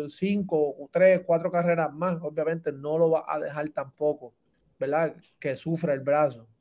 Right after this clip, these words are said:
No, no, no es como que lo va a dejar también ahí cogiendo palo. Y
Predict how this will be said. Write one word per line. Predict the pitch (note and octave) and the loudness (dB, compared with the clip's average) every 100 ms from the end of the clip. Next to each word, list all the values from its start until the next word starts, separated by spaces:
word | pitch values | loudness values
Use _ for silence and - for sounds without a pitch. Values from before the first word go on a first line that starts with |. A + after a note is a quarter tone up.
| _ - | _ -16
No, | C3 C3 | -14 -14
no, | C3 C3 | -14 -12
no | C3 C3 | -10 -10
es | - | -6
como | D3+ C#3 | -6 -6
que | C#3+ | -4
lo | C3 | 0
va | C3+ C#3 | 0 0
a | |
dejar | C#3 C3 | 0 -4
también | C3 C3+ C3+ | -8 -8 -6
ahí | C#3 | -6
cogiendo | C3+ C3+ C3 | -6 -8 -2
palo. | D3+ D3+ - _ - - _ | 2 2 0 _ -20 -20 _
Y | D#3+ D3+ | 2 2